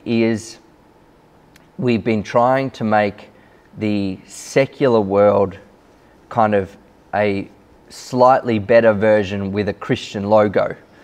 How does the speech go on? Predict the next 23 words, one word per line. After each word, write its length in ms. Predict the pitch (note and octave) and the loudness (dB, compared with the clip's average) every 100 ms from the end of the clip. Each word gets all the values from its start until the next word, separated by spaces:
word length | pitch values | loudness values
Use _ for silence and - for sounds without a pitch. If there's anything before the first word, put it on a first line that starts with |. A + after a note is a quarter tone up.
| A3+ - - | -20 -20 -14
Yeah, 220 | G#2+ G#2+ - | -4 -2 -2
if 140 | A2 | 0
I 100 | G#2 | 0
can 160 | E2+ G2+ | 0 -6
put 320 | - - D3 | -8 -2 0
it 80 | G#2 | 4
that 180 | A2+ - | 2 4
way. 280 | A2 G2 F#2+ | 2 0 -2
It, 120 | - | -4
it's 220 | G2+ - | -6 -2
like 220 | G#2+ G2 | 0 0
we 140 | - G#2 | -2 2
have 240 | G#2 G2 - _ - | 2 0 -16 _ -6
Christian 600 | D3+ C#3+ - C3+ A#2 A2 | -2 -2 -2 -4 -2 0
politics, 800 | C3 A#2 A2+ - G2 F2+ - G#2 | 2 2 2 -2 -10 -10 -8 -4
or 60 | |
we 120 | G2+ | -2
have 200 | G2+ F#2+ | 0 -2
Christian 500 | - C3 - B2 A2 | -2 -6 -6 -6 -4
musicians, 800 | G#2+ G#2+ G2+ A#2 - G2+ F#2+ F#2 | -2 -4 -2 -6 -4 -6 -6 -6
or 60 | G2+ | -4
we 140 | G2+ | -4
have 280 | F#2+ G2+ G2 | -2 -4 -4